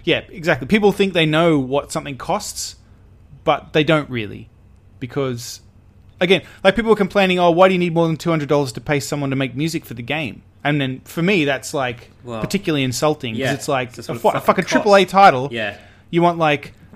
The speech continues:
Speaker 1: hours and hours of music, two hundred bucks. Fuck off.
Speaker 2: Yeah.
Speaker 1: Like,
Speaker 2: Yeah.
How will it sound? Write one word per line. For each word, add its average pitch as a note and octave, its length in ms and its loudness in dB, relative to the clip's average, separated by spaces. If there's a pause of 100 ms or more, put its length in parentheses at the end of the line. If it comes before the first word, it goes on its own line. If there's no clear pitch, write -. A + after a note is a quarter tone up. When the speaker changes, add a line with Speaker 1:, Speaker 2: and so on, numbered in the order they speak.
Speaker 1:
hours F3 340 6
and D#3 80 -2
hours D3+ 300 2
of C3 120 -4
music, C3+ 520 -2 (300)
two G3+ 100 0
hundred D3+ 240 0
bucks. D#3 240 0
Fuck - 340 -6
off. - 300 -14
Speaker 2:
Yeah. G#2 300 -10 (120)
Speaker 1:
Like, C3+ 360 -10 (300)
Speaker 2:
Yeah. B2 120 -12